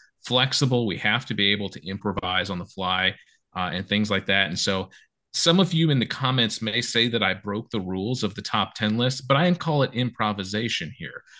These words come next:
Uh, so we're, first off, I think the thing that you're gonna need most importantly for a survival situation is you need to have a plan.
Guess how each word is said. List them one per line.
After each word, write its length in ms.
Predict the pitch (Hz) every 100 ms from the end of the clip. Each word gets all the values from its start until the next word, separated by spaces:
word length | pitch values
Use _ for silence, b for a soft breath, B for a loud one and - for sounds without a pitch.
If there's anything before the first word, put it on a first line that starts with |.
| B _
Uh, 320 | 104 110 104
so 220 | 104 143 139
we're, 120 | 143
first 420 | 139 196 240 -
off, 240 | 143 120 -
I 80 | 120
think 240 | 214 220
the 100 | 143
thing 200 | 139 151 123
that 100 | 104
you're 160 | 131
gonna 140 | 147 123
need 360 | 120 120 107 -
most 360 | 107 151 - 113
importantly 720 | 107 110 110 98 92 92 - b b _ _
for 200 | 127 160
a 60 | 151
survival 500 | - 107 107 113 107
situation 500 | 113 - 107 104 95
is 200 | - 104
you 80 | 143
need 200 | 190 202
to 60 | 175
have 320 | - 123 123
a 60 | 92
plan. 520 | - - 117 98 -